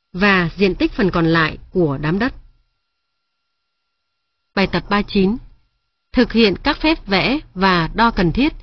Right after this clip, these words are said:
để tính diện tích một đám đất có dạng như hình một trăm năm tư, trong đó A B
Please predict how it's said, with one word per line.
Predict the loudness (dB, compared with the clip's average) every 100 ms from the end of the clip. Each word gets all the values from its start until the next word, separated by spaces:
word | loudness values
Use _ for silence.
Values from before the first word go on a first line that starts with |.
| -20 _
để | 2 4 4 2
tính | 2 2
diện | 0
tích | -2 -2
một | -2 0
đám | 0 0
đất | -2 -4 -4
có | -2 0
dạng | 0 0 2
như | 2
hình | 4 2
một | 2
trăm | 0 0
năm | 0
tư, | 0 0 0 -2 -12 _ _ _
trong | 0 2 4
đó | 2 2 -2 -10 _ _ 0
A | 2
B | 4